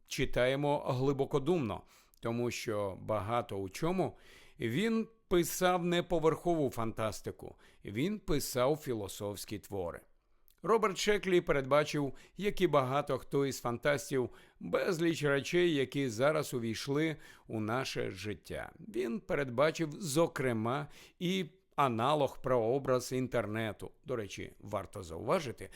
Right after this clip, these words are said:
що хоча він і був у похилому віці, коли інтернет таки з'явився,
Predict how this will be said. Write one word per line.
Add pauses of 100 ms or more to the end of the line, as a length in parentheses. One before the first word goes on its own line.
(260)
що
хоча
він
і
був
у
похилому
віці, (260)
коли
інтернет
таки
з'явився,